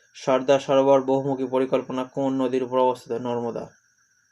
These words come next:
সর্দার সরোবর বহুমুখী পরিকল্পনা কোন নদীর উপর অবস্থিত? নর্মদা। মানুষের তিনটি দেহকোষ কতগুলি সেক্স ক্রোমোজোম থাকে?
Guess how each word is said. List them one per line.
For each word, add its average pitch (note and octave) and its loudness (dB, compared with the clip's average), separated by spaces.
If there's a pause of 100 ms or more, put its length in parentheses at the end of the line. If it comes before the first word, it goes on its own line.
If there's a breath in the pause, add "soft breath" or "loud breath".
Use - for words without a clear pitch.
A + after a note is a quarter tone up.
(760 soft breath)
সর্দার C#3 2
সরোবর C3+ 0
বহুমুখী C3 -2
পরিকল্পনা B2+ -4
কোন C3 -6
নদীর B2 -6
উপর B2 -6
অবস্থিত? - -10
নর্মদা। A2+ -8 (3000 loud breath)
মানুষের C#3+ 0
তিনটি C#3 -2
দেহকোষ C3+ 0
কতগুলি C3+ -2
সেক্স C#3 -6
ক্রোমোজোম B2+ -4
থাকে? A#2 -12